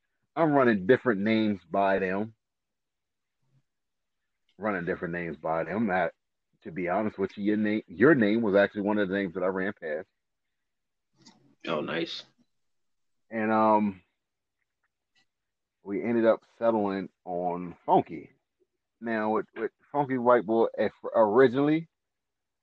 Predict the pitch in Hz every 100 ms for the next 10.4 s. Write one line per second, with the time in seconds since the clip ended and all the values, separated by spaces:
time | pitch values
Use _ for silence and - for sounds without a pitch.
0 | _ 120 131 104 110 113 120 123 127 156
1 | - 147 110 117 107 95 95 107 92 101
2 | 95 87 85 78 104 95 107 101 101 87
3 | 110 113 113 - _ _ _ - 107 92
4 | 95 113 101 95 98 87 - _ _ _
5 | 120 123 135 - 190 135 - 143 127 120
6 | 113 - 117 123 127 - 117 117 98 101
7 | 107 107 101 92 80 80 65 - _ _
8 | _ _ _ _ _ _ _ _ _ _
9 | _ _ - 110 92 80 - - 90 82
10 | 76 - - 76